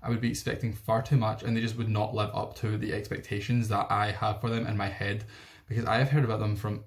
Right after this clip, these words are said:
every single person, and, and in some ways that makes me think, okay, if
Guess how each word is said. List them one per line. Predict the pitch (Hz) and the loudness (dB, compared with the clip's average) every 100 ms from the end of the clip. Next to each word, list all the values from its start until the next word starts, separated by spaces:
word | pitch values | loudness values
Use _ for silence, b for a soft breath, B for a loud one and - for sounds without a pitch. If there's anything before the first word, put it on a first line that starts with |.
| - | -4
every | 113 110 107 | -2 0 0
single | 107 98 | -2 -2
person, | 104 98 101 95 92 B B B - | -2 -2 -4 -6 -8 B B B -4
and, | 107 104 104 113 - - _ _ _ _ _ _ | 0 0 0 -4 -10 -20 _ _ _ _ _ _
and | 123 127 | 4 4
in | |
some | 120 127 139 | 6 4 6
ways | 147 147 | 6 6
that | 117 | 2
makes | 117 120 | 0 -2
me | |
think, | 113 107 110 | -2 -2 -4
okay, | 110 107 | -4 -4
if | 113 | -6